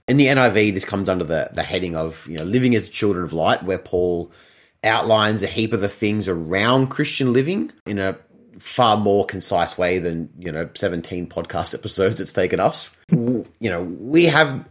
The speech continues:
outlined, I guess, for us there that drinking too much is gonna break down our filters.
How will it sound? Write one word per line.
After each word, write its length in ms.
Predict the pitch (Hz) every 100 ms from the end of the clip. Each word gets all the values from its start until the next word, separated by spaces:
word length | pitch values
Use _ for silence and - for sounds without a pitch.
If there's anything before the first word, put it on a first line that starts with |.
| -
outlined, 520 | 120 - 117 110 104
I 100 | 92
guess, 200 | 98 -
for 140 | -
us 120 | 92 -
there 240 | 92 92
that 240 | 90 87 82
drinking 380 | 131 147 156
too 240 | 139 - 113
much 380 | 98 95 - 78
is 160 | 95
gonna 460 | - 98 90 - - -
break 360 | 95 101 -
down 260 | 101 95 92
our 100 | 78
filters. 800 | - 98 123 131 202 208 -